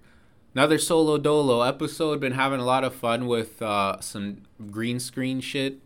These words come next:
I did that Rob Ford video this past couple of weeks ago and, and, uh, really enjoyed doing that. Gonna keep that up a little bit. Anyone who, who likes those, let me know, 'cause I just think they're fun as hell to do, and I enjoy doing it. So,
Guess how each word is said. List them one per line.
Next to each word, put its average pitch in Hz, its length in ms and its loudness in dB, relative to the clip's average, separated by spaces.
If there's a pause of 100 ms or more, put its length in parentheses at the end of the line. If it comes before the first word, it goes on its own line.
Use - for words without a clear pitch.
(340)
I - 20 -18
did 107 200 -2
that 107 180 4
Rob 113 280 0
Ford 120 320 0
video 117 360 -2
this 110 400 -6 (240)
past 117 360 -2
couple 117 280 -6
of 104 60 -4
weeks 113 220 -6
ago 117 340 -4
and, 104 180 -6
and, 98 340 -6
uh, 95 240 -2 (400)
really 147 300 4
enjoyed 131 380 2
doing 127 280 2
that. 120 240 2
Gonna 135 180 0
keep 135 300 -6
that 120 220 0
up 110 180 -2
a 123 40 -2
little 113 280 -2
bit. 113 220 -2
Anyone 127 400 -6
who, 110 320 -6
who 110 120 -6
likes 90 380 -6
those, 107 300 -4
let 120 240 0
me 123 100 -4
know, 101 320 -4 (220)
'cause 110 100 0
I 123 160 8
just 147 160 -2
think 135 200 -4
they're 107 120 0
fun 113 260 -2
as 101 180 -4
hell 101 180 -4
to 90 160 -10
do, 98 280 -4
and 98 160 -2
I 95 120 -2
enjoy 95 480 -4
doing 95 340 -6
it. 85 160 -14
So, 85 380 -6